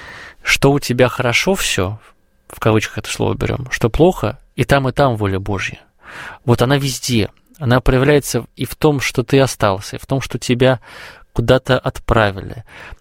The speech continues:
Э, и, в общем, и там, и там Господь действует. И то, и то можно каким-то образом ценить, потому что и то, и то от Бога. Дело не обстоит так, что, а,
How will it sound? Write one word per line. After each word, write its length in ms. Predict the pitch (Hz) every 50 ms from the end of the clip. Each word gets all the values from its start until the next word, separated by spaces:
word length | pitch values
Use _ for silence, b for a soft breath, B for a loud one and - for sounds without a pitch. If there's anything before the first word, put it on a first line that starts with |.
| B -
Э, 340 | - 120 117 113 110 107 107 -
и, 400 | - - 127 127 127 123 123 131
в 80 | 131 131
общем, 500 | 135 131 - - 135 120 117 120 - - - _ _ _ _ _ _ _ _ _ _ _ _ _ _ _ _ _ _ _ _ _
и 100 | - 139
там, 240 | - 165 165 156 143
и 20 |
там 180 | - 175 156 139
Господь 360 | 131 120 - - 139 127 120
действует. 680 | 117 120 110 104 - - - - 98 104 - - - B B B B B B B _ _
И 80 | - 110
то, 180 | - 147 147
и 60 | 147
то 220 | 131 - - 165 151
можно 340 | 135 135 135 123 120 123 113
каким-то 520 | - 135 123 - - 139 127 - - 127
образом 380 | 127 123 127 123 110 - 113 107 - -
ценить, 580 | - - 131 123 127 127 113 - - - - -
потому 300 | - - - 104 107 104
что 160 | 98 - - 107
и 20 |
то, 160 | - - 113
и 60 | 113
то 160 | - - 113 107
от 120 | 104 107
Бога. 440 | 113 113 110 101 101 - - 113 - B B B B B B B B -
Дело 300 | 113 110 123 123 120 120
не 100 | 120 120
обстоит 380 | - - - 139 135 127 -
так, 220 | _ - 98 - -
что, 300 | - - 107 101 95 B B B B B B B B _
а, 1040 | - 117 110 101 101 98 95 98 104 101 113 117 113 113 - 110 110 113 - 110 113